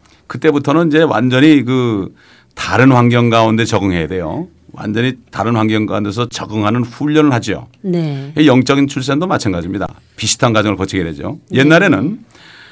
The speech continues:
Speaker 1: 그 내 죽은 영과 구원받지 못한 혼이 내 죄의 몸하고 같이 하나가 돼가지고 마음대로 양심의 가책도 없이 죄를 지었단 말입니다.
Speaker 2: 네.
Speaker 1: 아, 근데 물론 사람 속에는 원래 하나님이 창조한 양심은 있어요.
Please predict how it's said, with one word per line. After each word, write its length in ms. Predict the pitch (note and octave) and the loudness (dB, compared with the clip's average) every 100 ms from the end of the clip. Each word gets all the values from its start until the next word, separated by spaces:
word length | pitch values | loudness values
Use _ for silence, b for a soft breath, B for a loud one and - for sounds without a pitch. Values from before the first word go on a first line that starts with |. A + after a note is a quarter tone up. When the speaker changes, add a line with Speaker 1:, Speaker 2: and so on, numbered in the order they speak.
| B | B
Speaker 1:
그 280 | - D#3+ D#3 - | 2 2 2 -2
내 220 | A#2+ D#3 | 2 2
죽은 400 | E3+ - C#3+ E3 | 2 -2 0 2
영과 440 | D3+ C#3 C#3 C#3+ D#3 | 4 4 4 4 2
구원받지 460 | D3+ B2+ B2+ B2+ | 2 0 2 2
못한 280 | B2+ C3 C#3 | 0 0 0
혼이 540 | C3 - C3+ D3 G#3 F4 - _ _ _ _ _ - | -2 -2 2 2 2 -4 -12 _ _ _ _ _ -10
내 400 | A#2+ C#3+ E3 F3+ _ - | 2 4 4 2 _ -4
죄의 300 | B2 B2+ C#3 | 2 4 4
몸하고 320 | B2+ C3 C#3+ | 4 4 2
같이 260 | - - | -2 -4
하나가 320 | - E3 E3+ D#3+ | -2 2 4 4
돼가지고 480 | A#2+ G2 E2+ E2 | 4 2 -2 -6
마음대로 800 | G#2+ G2+ B2 D3+ D#3 D#3+ F3 F#3+ - | -2 2 4 4 6 4 4 0 2
양심의 360 | C3 C3 C#3+ | 2 2 0
가책도 420 | C#3+ A#2 B2 A#2 | 0 0 -2 0
없이 340 | D3+ F#2+ D3 E3+ | -2 0 -2 0
죄를 220 | D3+ B2+ | 2 2
지었단 260 | G#2+ F2 F2 | 0 -2 -6
말입니다. 440 | D2 C2 B2 D#3 - | -8 -10 -8 -8 -8
Speaker 2:
네. 460 | G3+ F3 D3+ C3 C3+ C#3+ | -6 -4 -4 -8 -14 -14
Speaker 1:
아, 260 | F2+ E2+ D#2 | -10 -8 -2
근데 120 | C#3 | 0
물론 360 | C#3+ B2 E3+ D3 | 2 2 4 2
사람 320 | - B2 C3 | 0 2 2
속에는 400 | B2+ B2+ D#3+ C3 | 2 0 2 0
원래 240 | A#2 C3 | -4 -2
하나님이 320 | C#3 B2+ B2+ A#2+ | -2 0 0 0
창조한 440 | B2+ A#2 A2+ D#3+ | 0 2 0 2
양심은 380 | B2 G2 G2 C#3 | 0 0 0 0
있어요. 520 | - A2+ F2+ F#2 E3+ | 0 -2 -2 -4 -8